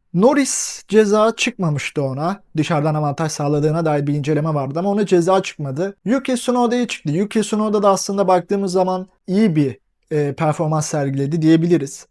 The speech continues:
Onun dışında etkili bir performans sergilemeye giderken Yuki Tsunoda o ceza onu çok arkalara itti. E, kaçıncı sırada bitirdi diye bakıyorum. On dördüncü sırada bir tamamladı Yuki Tsunoda. Max Verstappen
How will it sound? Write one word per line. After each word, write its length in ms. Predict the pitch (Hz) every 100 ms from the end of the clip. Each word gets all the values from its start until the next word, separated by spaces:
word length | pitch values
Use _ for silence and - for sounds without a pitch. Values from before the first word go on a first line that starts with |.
| -
Onun 300 | 160 175 165
dışında 640 | 160 185 170 165 160 160 _
etkili 540 | 156 151 - 202 185 170
bir 260 | 185 180
performans 560 | 175 160 160 170 175 -
sergilemeye 560 | 170 160 170 170 180
giderken 480 | 170 190 196 196 143
Yuki 200 | 135 -
Tsunoda 400 | - 139 135 180
o 120 | 220
ceza 360 | 175 151 170 175
onu 200 | 180 180
çok 320 | 180 175 160
arkalara 460 | 156 139 156 147 165
itti. 560 | 170 160 - 143 123 - 143
E, 360 | 139 131 127 123
kaçıncı 320 | 143 180 202
sırada 320 | 160 143 135
bitirdi 400 | 123 139 131 127
diye 180 | 127 123
bakıyorum. 360 | 123 147 170
On 200 | 170 175
dördüncü 340 | 151 135 147 160
sırada 340 | - 151 160
bir 40 | -
tamamladı 640 | 143 127 123 123 160 175 _ 135
Yuki 340 | 135 127 160
Tsunoda. 720 | 170 151 147 139 160 175 - _ 139
Max 500 | 147 190 277 - 220
Verstappen 640 | 214 190 - 190 180 185